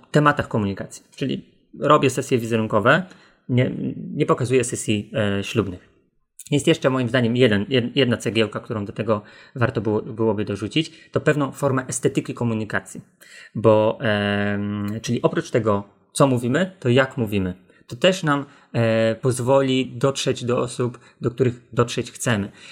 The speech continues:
Chcąc, nie chcąc, i, m, myślę, warto powiedzieć to o brandingu, branding jest wykluczający. I koniec końców musimy się na to zgodzić, m, bo,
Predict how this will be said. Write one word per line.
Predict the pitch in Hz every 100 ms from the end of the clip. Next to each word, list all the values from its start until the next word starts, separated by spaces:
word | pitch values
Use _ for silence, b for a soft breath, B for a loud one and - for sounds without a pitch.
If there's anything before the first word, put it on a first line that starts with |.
| B B
Chcąc, | - 180 185
nie | 135
chcąc, | 123 123 123 143
i, | 143 139 -
m, | 135 135 -
myślę, | 135 135 147
warto | 139 156 135
powiedzieć | 131 110 104 -
to | 113
o | 107
brandingu, | 110 98 101 98 156
branding | 131 113 120 175 156
jest | 113
wykluczający. | 120 180 185 165 101 92 - - _ _ _ _ _ _ _ _ _ -
I | 135 143 - _ _ _ _ _ _ _ - - 123
koniec | 156 151 160
końców | 135 127 170 165
musimy | 143 156 156
się | 147 139 139
na | 139
to | 131
zgodzić, | 120 117 98 139 - B B B
m, | 123 120 120 117
bo, | 120 127